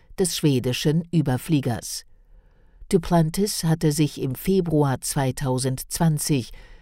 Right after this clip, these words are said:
mit sechs Komma eins sieben Meter erstmals den Weltrekord gesichert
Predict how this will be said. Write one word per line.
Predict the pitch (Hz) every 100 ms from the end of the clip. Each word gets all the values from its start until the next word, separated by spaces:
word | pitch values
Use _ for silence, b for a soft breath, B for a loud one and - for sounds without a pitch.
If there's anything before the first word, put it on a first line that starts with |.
| b b
mit | 160 160
sechs | - 185 - -
Komma | 170 147 135
eins | 170 185 170
sieben | - 202 202 185 165
Meter | 156 135 - 143 123 b b b b
erstmals | 202 202 - - - 247 - -
den | 160 165
Weltrekord | 147 139 - 139 131 147 123 - -
gesichert | 147 165 165 143 120